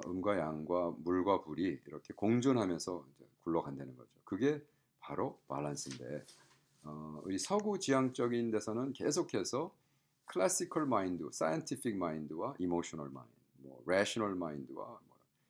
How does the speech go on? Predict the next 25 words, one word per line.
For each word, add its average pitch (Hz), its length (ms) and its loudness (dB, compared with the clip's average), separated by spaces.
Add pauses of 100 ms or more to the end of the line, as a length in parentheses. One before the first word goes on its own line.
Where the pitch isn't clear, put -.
(200)
이런 98 200 2
식으로 - 300 -8
케이오스와 135 640 -2
오더. 78 340 -8 (600)
그러니까 139 240 4
이제 135 200 4
그 123 60 4
내레이터가 135 920 8
이제 120 160 4
로버트 92 420 8
퍼식이고, 76 760 -2 (220)
음, 50 180 -20 (140)
자기는 120 560 0 (280)
클래시컬 170 540 2
마인드인데 87 840 2 (1000)
오토바이 127 420 6
운전, 104 320 2 (200)
그, 78 360 -6
그 80 180 -10
같이 117 540 -2 (260)
여행을 113 380 8
한 123 140 4
존 110 420 10
앤 104 100 4
실비아는 151 1000 2